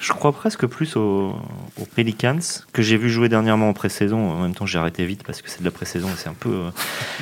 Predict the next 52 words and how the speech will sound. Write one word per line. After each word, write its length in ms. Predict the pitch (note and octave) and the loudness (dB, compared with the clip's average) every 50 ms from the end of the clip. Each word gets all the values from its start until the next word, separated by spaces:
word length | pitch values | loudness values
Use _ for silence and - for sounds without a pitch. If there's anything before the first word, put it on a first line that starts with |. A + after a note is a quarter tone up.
| - - - - - - | -10 -12 -14 -14 -16 -14
faut 140 | - - C#3 | -2 -2 0
quand 140 | C3 - C#3+ | 2 4 6
même 180 | C#3+ C#3+ C#3 C3 | 6 6 6 6
parfois, 300 | - C3 - - C#3 B2+ | 4 2 4 4 4 6
voilà, 180 | B2 A#2+ A2+ | 8 8 6
être 160 | A2 A2 - | 6 4 2
en 40 | A2+ | 0
forme. 320 | G#2+ - B2+ C#3+ A#3 A#3 - - | 2 4 4 4 4 2 2 2
Et 80 | B2+ | 2
en 100 | C3 C3+ | 2 2
plus, 300 | C3 - - F3+ F3+ D#3 | 2 0 0 0 2 2
je 80 | B2 B2+ | 2 0
suis 180 | B2 - - B2+ | 0 0 -2 2
pas 140 | - C#3+ | 2 2
toujours 400 | C3 - - D3+ C3+ C3+ D3+ B2+ | 2 2 -2 -4 -2 0 0 0
ultra 240 | C3 B2+ - - B2+ A#2 | 0 -2 0 -2 -2 -2
fan 300 | - - C3 B2+ B2 A2+ | 2 2 0 2 2 0
de, 460 | G#2 G#2 G2+ G2 F#2+ F#2+ F#2 F#2 F#2 F#2 | 0 0 2 0 0 0 -2 -2 -2 -2
voilà, 220 | G2+ G#2+ A2 G#2+ | 0 0 0 0
de, 320 | G2 G2 F2+ F2 E2+ D#2+ D2 | 2 0 0 0 -2 -2 -4
de, 60 | C2+ | -6
de 140 | C2 G#2 G2 | -6 -2 -2
ta 80 | G2+ | 0
façon 220 | G2 - G2+ - A2 | 2 0 0 2 2
de 40 | G#2+ | 4
jouer, 140 | C3+ F#3+ | 4 4
mais 40 | F3 | 4
après, 160 | G#2+ - - | 4 4 2
il 40 | D#3+ | 0
faut 100 | D3+ - | 0 0
être 120 | G2+ - G2 | 0 0 -2
objectif, 400 | E2+ G2+ F2+ - - - G#3+ - | -2 -2 -4 -2 -4 -4 -4 -2
faut 100 | - - | -2 -2
regarder 380 | F#2 G2 G2 F#2 F2 F#2+ G#2 G2 | 2 4 4 4 4 2 0 2
les, 240 | F#2+ F2 E2 D2 | 2 2 2 0
les 120 | D#2 F#2 F2+ | 0 0 -2
choses. 360 | - - C#3 D#3 E3 C3 - - - - | 0 2 2 2 2 2 0 -2 0 2
Et 220 | A2+ C#3 C#3 - | 2 2 2 2
il 60 | - | 0
y 60 | F#2 G2 | 0 0
a 40 | F#2 | 0
quand 140 | - A2+ A2+ | 2 2 2
même 100 | A#2 G2+ - - | 2 0 -4 -6
une 120 | - F#2 - | -8 -8 -8
force 280 | - - - A#2+ A2 | -4 0 0 0 2
de 120 | G2 A2+ G#2 | 2 2 2
frappe, 360 | - - - B2+ C3 B2+ - - - - - - - - | 2 0 0 0 0 0 -6 -16 -16 -18 -18 -18 -10 -6
Yann, 440 | G2 F#2 F#2+ G2+ G#2 A#2 C3 C3 A#2+ B2 - - - - - - - - - - - | -6 -2 0 2 2 2 2 0 -2 -4 -8 -14 -20 -18 -16 -16 -16 -16 -16 -14 -4
à, 260 | - G#2+ F#2+ F#2 F#2 - - | 0 2 2 2 2 2 2
à 80 | A#2 | 2
New 160 | G2 G2+ G#2 G2+ | 4 6 6 6
Orleans, 300 | G2 G2 G2 A2 B2+ | 4 4 4 4 2